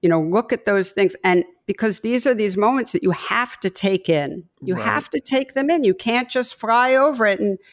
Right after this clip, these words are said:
Speaker 1: you have a big opening and then, it, "Okay, what's, what's next? What do I
Speaker 2: I
Speaker 1: have to
Speaker 2: know.
Speaker 1: achieve?" You have to stop. And you, ha-, I mean, it really <laughs> is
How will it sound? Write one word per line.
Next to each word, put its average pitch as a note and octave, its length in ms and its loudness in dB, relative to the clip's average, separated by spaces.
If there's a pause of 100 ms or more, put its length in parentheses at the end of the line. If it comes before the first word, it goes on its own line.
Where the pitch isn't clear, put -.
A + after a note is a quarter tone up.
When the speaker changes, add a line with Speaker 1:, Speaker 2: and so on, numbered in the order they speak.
(120)
Speaker 1:
you G3+ 100 2
have A3 280 2
a A3 40 0
big G#3+ 400 2
opening G3+ 520 2
and F#3+ 120 2
then, F3+ 140 4
it, F#3 120 0 (100)
"Okay, A#3 180 2
what's, A#3 380 -2
what's - 260 -4
next? F#3+ 540 0
What G#3 100 0
do G#3+ 80 0
I G3+ 60 4
Speaker 2:
I - 20 4
Speaker 1:
have F#3+ 220 -2
to - 80 0
Speaker 2:
know. G#2 60 -6
Speaker 1:
achieve?" F3 200 -2 (280)
You A#3 120 2
have C4 240 0
to A3+ 80 -6
stop. C4 560 0
And F#3 100 4
you, F#3 120 6
ha-, G3 180 0
I A3 40 0
mean, G#3+ 120 2
it G#3 100 2
really A3 300 2
<laughs> A#3+ 240 4
is - 160 0